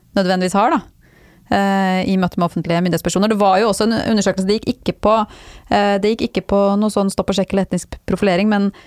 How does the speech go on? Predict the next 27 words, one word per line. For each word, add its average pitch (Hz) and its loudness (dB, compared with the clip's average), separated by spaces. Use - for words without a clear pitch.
på 208 2
folk - -2
med 208 -2
innvandrerbakgrunns, 180 -2
ehm, 180 0
møte 214 0
med 190 2
Oslo 233 0
kommune, 269 2
så - 0
var 196 4
det 196 2
en 220 0
undersøkelse 185 0
nå, 202 2
eh, 190 0
i 196 2
juni, 196 2
tror 247 0
jeg 262 2
det - -
var, 285 -2
eh, 226 2
hvor 220 0
det 202 -6
viste 208 0
at 196 -2